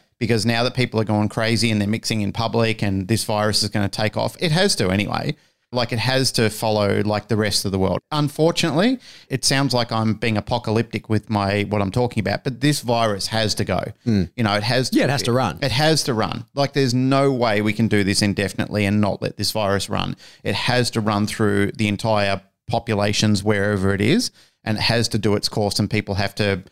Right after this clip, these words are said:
Speaker 1: either vaccinate or build immunity to it through the vaccine or whatever method that's working, not working, conspiracy or not conspiracy. Whatever's working, whatever way this stops,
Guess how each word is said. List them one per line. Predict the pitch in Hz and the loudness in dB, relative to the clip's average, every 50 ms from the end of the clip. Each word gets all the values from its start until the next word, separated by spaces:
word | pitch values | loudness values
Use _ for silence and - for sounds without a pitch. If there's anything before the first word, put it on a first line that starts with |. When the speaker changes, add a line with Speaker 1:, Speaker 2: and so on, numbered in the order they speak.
| _ _ - | _ _ -6
Speaker 1:
either | 110 110 110 104 104 101 98 - _ _ _ _ | -4 -2 0 0 -2 -2 -2 -6 _ _ _ _
vaccinate | - 123 113 113 - - 120 110 101 107 107 104 | -4 -4 -2 -2 -2 0 0 2 2 2 2 2
or | 101 95 | 0 -2
build | 92 - 117 113 107 101 | 0 0 0 2 2 2
immunity | 101 101 104 104 101 107 98 104 104 | 2 2 4 4 4 4 4 2 2
to | 98 - 110 104 | 2 2 2 2
it | 101 104 | 2 0
through | - - 113 110 | 0 0 0 0
the | 104 101 | 0 0
vaccine | 95 104 101 - - - 113 104 104 | 0 -2 -2 -2 -2 -2 0 2 2
or | 104 101 101 | 2 0 0
whatever | 104 104 113 120 120 123 120 110 113 120 120 120 120 117 110 104 - - - | 0 0 2 2 4 4 2 2 2 2 4 4 2 0 -2 -4 -10 -14 -6
method | 123 120 120 120 113 - - 120 110 98 92 | 0 0 2 2 0 0 0 -2 -2 -2 -4
that's | 107 98 - - | -4 -4 -4 -2
working, | 110 113 113 110 107 - 117 113 110 | 0 0 2 2 2 2 2 2 2
not | 110 107 - | 2 0 0
working, | - 113 107 104 - - 113 107 | 0 0 0 2 2 0 0 0
conspiracy | - - 98 92 - - - 113 110 110 107 - 110 104 | 0 -2 -4 -4 -4 -4 -2 0 0 0 0 0 0 0
or | 98 98 | 2 2
not | 98 104 - - | 0 0 -2 -4
conspiracy. | - 107 92 - - 101 90 92 98 - 98 95 - - - - - - - - _ | -6 -6 -6 -4 -4 -4 -2 -2 -2 -4 -4 -6 -6 -10 -16 -20 -20 -20 -20 -14 _
Whatever's | - 117 120 131 143 139 160 139 127 | -2 0 2 2 2 2 2 0 0
working, | 127 127 131 135 131 - 135 131 127 127 131 127 | 2 2 2 2 0 0 2 2 2 2 0 -2
whatever | - 110 107 104 113 127 127 131 123 117 117 - | -2 -2 0 2 2 2 2 2 0 -2 -4 -4
way | 110 117 113 110 | -2 0 0 2
this | 110 107 110 - | 2 2 2 0
stops, | - - 113 110 117 - - - - | 0 0 0 -2 -2 -2 -2 -2 -4